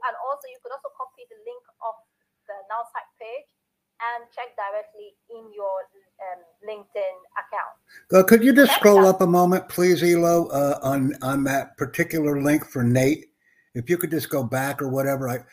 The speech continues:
Speaker 2: I wanna see that link again, um, uh, for Nate. Okay, now you have the information. Can you tell me what is wrong with that LinkedIn link right there?
Speaker 1: Uh,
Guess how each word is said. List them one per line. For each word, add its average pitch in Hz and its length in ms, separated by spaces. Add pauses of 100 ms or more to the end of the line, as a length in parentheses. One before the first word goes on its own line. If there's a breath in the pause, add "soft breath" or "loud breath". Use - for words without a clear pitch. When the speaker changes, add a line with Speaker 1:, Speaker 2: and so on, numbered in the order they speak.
(160 soft breath)
Speaker 2:
I 139 120
wanna 151 220
see 180 200
that 135 240
link 127 240
again, 101 380 (560)
um, 135 500 (320)
uh, 131 240 (140)
for 123 360
Nate. 120 340 (120)
Okay, 123 280 (320 loud breath)
now 127 340 (160)
you 131 180
have 165 260
the 165 120
information. 143 640 (260 loud breath)
Can 185 200
you 240 100
tell 233 280
me 208 160
what 170 180
is 117 160
wrong 147 320
with 135 180
that 120 220
LinkedIn 139 580
link 143 220
right 139 240
there? 147 340 (1600)
Speaker 1:
Uh, 302 220